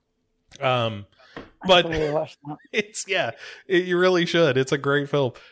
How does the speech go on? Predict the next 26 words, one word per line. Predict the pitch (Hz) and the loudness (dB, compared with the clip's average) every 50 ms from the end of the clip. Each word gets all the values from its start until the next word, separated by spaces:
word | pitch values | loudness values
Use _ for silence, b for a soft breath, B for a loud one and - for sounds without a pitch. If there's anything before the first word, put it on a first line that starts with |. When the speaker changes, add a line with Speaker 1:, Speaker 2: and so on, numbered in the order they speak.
| B B _ | B B _
Speaker 1:
But, | - 160 160 156 151 147 143 | 2 4 6 6 6 6 6
uh, | 139 135 135 131 131 127 127 127 127 127 127 127 - | 6 4 4 4 4 4 4 4 4 4 2 0 -2
uh, | 135 135 131 127 127 127 127 | -2 2 2 4 4 2 0
but | 131 131 202 208 202 196 | 2 2 2 2 4 2
yeah, | 220 202 | -2 -2
w-, | 180 160 160 156 165 156 | 0 0 2 2 2 2
one | 151 156 165 | 2 2 2
of | 170 | 2
the | 156 156 | 0 0
big | 147 165 160 - | -2 -4 -2 -2
things | 170 156 160 151 - | -4 -4 -2 -4 -4
in | 160 151 | 0 0
that | 156 151 139 | 0 0 2
movie | 143 151 160 151 160 147 143 | 2 0 2 2 0 2 2
is | 135 131 131 131 | 0 0 -2 -2
them, | 139 139 143 131 131 | -2 -2 -2 -2 0
like, | 131 123 123 120 117 120 | 0 0 0 0 -2 -8
just | 135 123 131 123 - | -4 -4 -4 -2 -2
constantly, | - - 139 123 123 131 131 - - 131 104 117 123 113 110 110 104 104 104 b b b b b b b | -4 -4 -2 -2 -2 -4 -4 -4 -4 -4 -2 -2 -2 -2 -2 -2 -4 -6 -8 b b b b b b b
his | b - 147 135 113 | b -2 -2 -2 -2
relatives | 110 113 117 123 135 131 123 - 123 110 101 - | -2 0 2 2 2 0 0 -2 -2 -2 -2 -2
being | 123 110 98 | -2 -2 0
like, | 98 92 87 - - | 0 -2 -2 -6 -8
"Whatever | 95 98 104 98 101 98 110 | -2 -2 0 0 2 0 0
you | 101 95 104 101 | -2 -2 -4 -4
do, | 87 98 95 92 87 78 73 71 - | 0 0 0 0 -2 -4 -8 -12 -16